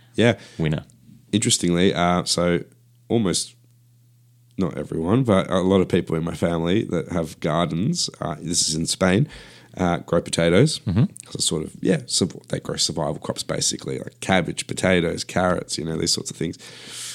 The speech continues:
Speaker 1: Um, and I have seen potatoes that have been saved for months and months and months, you know,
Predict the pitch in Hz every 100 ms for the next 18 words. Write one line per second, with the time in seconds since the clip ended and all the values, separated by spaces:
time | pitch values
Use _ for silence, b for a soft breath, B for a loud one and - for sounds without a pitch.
0 | B _ - 107 104 104 107 - - _
1 | _ - - - 117 117 113 110 156 120
2 | - 107 98 - 95 90 87 87 90 82
3 | 82 90 82 - 82 85 80 - 82 78
4 | - b b b b b - 90 101 -
5 | - 85 85 80 80 78 78 - - -
6 | - 87 80 87